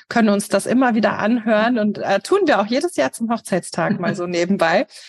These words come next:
Speaker 1: Und, äh, jedes Mal denke ich mir wieder, ach, wie schöne Worte er gefunden hat. Du, heiraten die meisten Paare auf Mauritius denn allein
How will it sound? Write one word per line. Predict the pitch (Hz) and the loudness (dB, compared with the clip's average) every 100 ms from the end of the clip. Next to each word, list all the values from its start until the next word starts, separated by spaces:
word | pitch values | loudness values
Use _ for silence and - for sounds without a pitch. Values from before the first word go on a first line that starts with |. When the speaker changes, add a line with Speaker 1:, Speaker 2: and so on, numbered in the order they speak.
| - 226 | -20 -8
Speaker 1:
Und, | - 233 | -2 -2
äh, | - 214 | -2 -2
jedes | 220 277 392 370 | 0 0 0 0
Mal | 302 285 | 2 2
denke | 269 269 | -2 -4
ich | - | -8
mir | 262 | -6
wieder, | 233 233 214 | -2 -2 -4
ach, | 214 | -4
wie | 226 | -8
schöne | - 196 226 | -2 -2 0
Worte | 214 202 202 | 2 0 0
er | - 165 | -2 -4
gefunden | 165 - 170 165 165 | -6 -6 -6 -6 -8
hat. | 165 - _ _ _ | -10 -12 _ _ _
Du, | 330 269 | 2 4
heiraten | 208 226 349 - 427 | 2 2 0 -2 -2
die | 294 | -2
meisten | 240 175 208 320 - _ | -2 0 -2 -4 -10 _
Paare | - 294 285 226 | -4 -2 -2 -4
auf | 226 | -2
Mauritius | 233 214 220 - 220 - | 0 0 0 -2 -4 -2
denn | 190 190 | -2 -2
allein | - 170 156 151 160 330 | -2 -4 -2 0 2 2